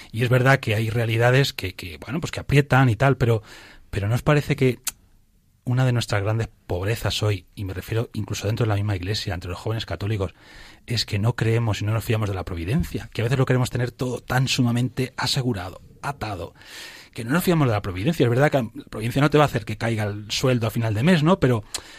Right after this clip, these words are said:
pero bueno, que cuando uno se fía de Dios, no queda defraudado. Eso nos dice la misma palabra de Dios. ¿No os parece que hoy en día esto de la providencia como que no se lleva mucho? Y aparte, ya digo, porque nos gusta tenerlo todo como muy asegurado.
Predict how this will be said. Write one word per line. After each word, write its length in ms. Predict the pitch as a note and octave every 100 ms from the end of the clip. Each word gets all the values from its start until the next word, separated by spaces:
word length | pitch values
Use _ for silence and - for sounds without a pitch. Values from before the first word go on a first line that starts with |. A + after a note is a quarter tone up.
| -
pero 140 | F#2+ F#2
bueno, 180 | D3+
que 80 | D3
cuando 220 | G#2 G#2+
uno 100 | B2+
se 100 | C3+
fía 140 | D#3 D#3
de 100 | D3+
Dios, 380 | D#3 F3 F#3 - -
no 160 | A#2+ C#3
queda 220 | F3 C#3+
defraudado. 540 | G#2 G2 E2+ G#2 E3 D#3+
Eso 160 | B2
nos 160 | C#3 C3+
dice 360 | C3 - G2 - - -
la 200 | B2 G#2+
misma 240 | A#2 A2
palabra 320 | G2+ G2 G#2 F2
de 100 | E2+
Dios. 220 | B2+ C#3+
¿No 80 | B2+
os 60 |
parece 300 | C#3+ C#3+ D3
que 100 | C#3+
hoy 100 | C#3+
en 80 | C3+
día 160 | C#3 C#3+
esto 160 | C#3+
de 20 |
la 100 | C3
providencia 600 | B2+ A#2+ C3 C3+ C#3 B2+ - - - - -
como 200 | A2+ A2
que 120 | G#2+
no 100 | A2
se 120 | B2+ D3
lleva 160 | D3+
mucho? 240 | D#3+ D#3+ E3
Y 40 |
aparte, 320 | - A#2+ D#3+
ya 80 | G#2+
digo, 180 | D3 C3
porque 180 | G2+ G2
nos 120 | G2+
gusta 200 | A2 D3+
tenerlo 260 | C#3+ D3+ D3
todo 180 | D3+
como 140 | C#3 F#2+
muy 140 | G#2+
asegurado. 480 | D3 C#3+ F#2+ F#2+